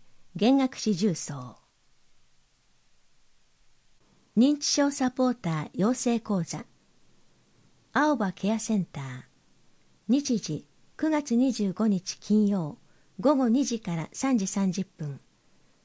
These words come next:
場所、青葉ケアセンター。天沼三の二十六の二十五。講師、キャラバンメイト、山井久美子。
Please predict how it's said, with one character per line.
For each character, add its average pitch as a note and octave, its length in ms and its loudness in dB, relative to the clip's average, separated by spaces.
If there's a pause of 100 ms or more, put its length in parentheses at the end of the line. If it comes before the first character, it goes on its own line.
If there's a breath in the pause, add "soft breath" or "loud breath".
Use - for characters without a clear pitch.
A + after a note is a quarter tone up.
場 F#3+ 120 0
所、 A3+ 320 -4 (280)
青 C#4+ 260 2
葉 F3+ 140 -2
ケ F#3 180 -2
ア G#3 60 -2
セ G#3 180 -2
ン E3 80 0
タ - 140 -12
ー。 - 1000 -12
天 B3 220 4
沼 A#3 420 2
三 C4+ 300 0
の C4+ 100 2
二 C#4+ 200 2
十 G3 200 0
六 F3+ 240 -2
の G3+ 140 4
二 G#3 160 4
十 C#3+ 240 -8
五。 - 220 -12 (760)
講 D4 240 2
師、 - 380 -8 (400)
キ A3 120 0
ャ A3 40 2
ラ C#4 140 4
バ C4+ 120 -2
ン B3+ 100 2
メ A#3+ 140 2
イ D#3+ 60 -2
ト、 - 280 -12 (960)
山 A3 320 4
井 C4+ 140 2
久 A#3+ 180 2
美 G3 100 2
子。 - 260 -14